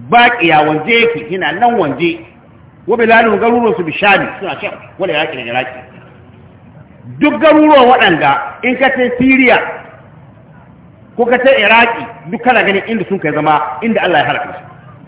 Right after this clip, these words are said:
Larabawa, Quraysha suna bi wurin zuwa fatauci, suna gani. Wa kullu zalika qaribun min alal arab. Duk wanga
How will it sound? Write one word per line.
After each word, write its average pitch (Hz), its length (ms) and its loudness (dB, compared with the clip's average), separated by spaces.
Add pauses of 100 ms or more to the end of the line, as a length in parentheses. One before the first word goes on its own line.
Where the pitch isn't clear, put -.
(1400)
Larabawa, 202 720 6
Quraysha 208 480 -2
suna 190 220 0
bi 214 140 -4
wurin 196 200 0
zuwa 190 140 -2
fatauci, 175 340 -4 (320)
suna 147 180 -2
gani. 92 200 -12 (1400)
Wa 95 140 -20
kullu 190 260 2
zalika 185 540 4
qaribun 220 480 0
min 190 100 2
alal 170 320 0
arab. 135 340 -4
Duk 277 100 -6 (100)
wanga 180 420 0